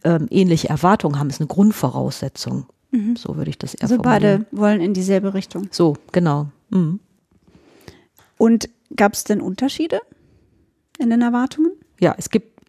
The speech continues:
Speaker 1: im Detail gibt's natürlich eine ganze Menge Unterschiede auch. Also wir haben jetzt stark auf die Kohärenz abgehoben, so in Bezug auf die wichtigsten Sachen. Im Detail gibt's auch eine Reihe von Unterschieden. Also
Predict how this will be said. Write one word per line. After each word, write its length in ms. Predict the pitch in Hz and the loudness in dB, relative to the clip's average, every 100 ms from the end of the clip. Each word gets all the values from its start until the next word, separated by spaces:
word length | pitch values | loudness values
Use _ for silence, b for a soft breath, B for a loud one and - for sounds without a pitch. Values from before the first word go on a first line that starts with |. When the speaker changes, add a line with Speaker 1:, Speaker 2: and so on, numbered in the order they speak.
| - | -6
Speaker 1:
im 200 | - 185 | 0 2
Detail 500 | 165 - 156 165 233 | 2 0 2 4 4
gibt's 280 | 269 - | 0 0
natürlich 500 | 240 233 - 214 214 | 0 0 0 0 2
eine 120 | 202 190 | 0 0
ganze 360 | 185 185 - | 2 0 2
Menge 520 | 196 196 220 240 151 | 2 4 4 4 4
Unterschiede 720 | - - 165 151 - 147 127 - | 0 -2 -2 -2 -6 -6 -6 -6
auch. 260 | 175 175 | -6 -6
Also 260 | - 151 147 | -4 -4 -2
wir 120 | 156 | -2
haben 140 | 160 | -2
jetzt 360 | 160 170 - - - - _ | 0 0 -4 -16 -20 -20 _
stark 360 | - - 160 - | -8 0 2 2
auf 160 | 151 - | -2 -2
die 120 | 160 | -8
Kohärenz 720 | - 165 147 147 143 226 - | -2 0 0 0 0 0 -2
abgehoben, 840 | - 226 _ - 247 254 262 285 349 B B B B | -6 -6 _ -2 2 2 4 2 -2 B B B B
so 200 | 202 208 | 2 4
in 140 | 175 | 4
Bezug 340 | 170 - 190 160 | 0 -4 -4 0
auf 180 | 151 | 0
die 180 | - 156 | -2 -2
wichtigsten 520 | 156 - 202 - 214 | -2 -2 -4 -2 0
Sachen. 320 | 214 214 226 208 | 2 2 0 0
Im 140 | 165 | 2
Detail 480 | 156 - - 139 160 | 0 -2 -4 0 2
gibt's 280 | 233 - - | 0 -2 -4
auch 100 | 240 | 2
eine 200 | 240 226 | 2 2
Reihe 200 | 220 220 | 2 2
von 220 | - 220 | 0 0
Unterschieden. 680 | 240 214 147 - 143 147 | 2 2 -2 -6 -8 -6
Also 420 | - 160 156 160 | -6 -4 -4 -6